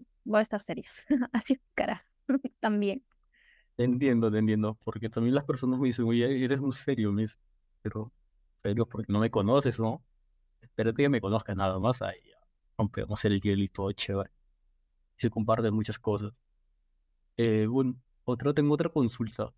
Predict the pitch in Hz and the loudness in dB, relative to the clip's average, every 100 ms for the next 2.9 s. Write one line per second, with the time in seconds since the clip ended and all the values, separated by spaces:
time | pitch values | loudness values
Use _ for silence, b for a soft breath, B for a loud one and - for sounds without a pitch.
0 | _ - - 113 117 110 120 123 - _ | _ -12 -8 -4 0 4 4 2 -2 _
1 | _ _ _ - 113 107 120 - 143 120 | _ _ _ -6 -4 0 -2 0 0 2
2 | 127 120 117 120 - _ 107 104 - | 2 4 2 0 -4 _ -6 -6 -8